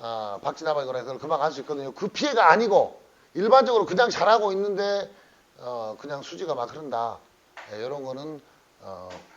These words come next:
그래서 이제 핵과류에는 사실 돈분홍이나 우분이 좀 덜 좋습니다. 예, 그런 거 주실 때 조금만 주셔야 됩니다.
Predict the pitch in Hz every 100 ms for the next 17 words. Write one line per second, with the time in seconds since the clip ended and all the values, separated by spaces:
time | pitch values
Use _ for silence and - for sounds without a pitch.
0 | - - - 220 220 196 170 - 202 226
1 | 277 285 277 233 208 202 170 143 175 196
2 | 175 143 151 180 214 214 202 185 180 170
3 | 175 214 196 165 170 131 - _ - _
4 | - - 247 254 240 175 127 98 - -
5 | 123 113 92 - _ _ - - 226 269
6 | 175 208 202 196 190 233 254 160 156 160
7 | 135 120 104